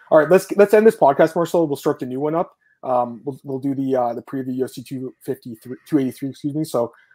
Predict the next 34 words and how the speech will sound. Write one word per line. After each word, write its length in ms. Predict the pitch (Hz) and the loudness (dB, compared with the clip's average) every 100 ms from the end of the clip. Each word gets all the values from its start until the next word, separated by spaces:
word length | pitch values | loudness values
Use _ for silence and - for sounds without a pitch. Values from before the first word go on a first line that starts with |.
| _ | _
um, 260 | 139 131 127 - | -4 -4 -4 0
guys, 180 | 165 160 | 2 2
follow 200 | 170 160 | 2 2
me 80 | 156 | 0
on 40 | |
Twitter 240 | 147 151 | 0 0
at 160 | 139 143 | 2 0
M 200 | 139 139 | -2 -6
M, 200 | 131 131 _ _ - | -8 -10 _ _ -8
M 120 | 165 | -4
M 120 | 160 | 0
Adam 200 | 147 143 | 0 0
Martin, 220 | 135 139 139 | -4 -6 -4
him, 320 | 156 147 147 | -4 -4 -4
uh, 120 | 131 | -8
Big 160 | 123 139 | -6 -6
Marcel 280 | 135 - 135 | -6 -8 -8
twenty-four, 580 | - 120 - 135 127 - _ _ - | -8 -12 -4 -2 -4 -8 _ _ -6
bookies 240 | 156 156 | -4 2
dot 160 | 156 143 | 0 2
com, 240 | 147 143 | 0 0
M 200 | 139 143 _ | -4 -6 _
M 140 | 139 | -8
A 40 | 135 | -6
news 200 | 139 131 | -6 -6
dot 180 | 131 - | -8 -6
com, 300 | 139 127 127 _ _ - | -4 -4 -6 _ _ -8
M 160 | 151 | -4
M 60 | 147 | 0
A 40 | |
Odds 120 | 139 | 0
Breaker 180 | 131 127 | -2 -6
dot 160 | 131 123 | -4 -4
com. 300 | 147 131 127 | -2 -4 -4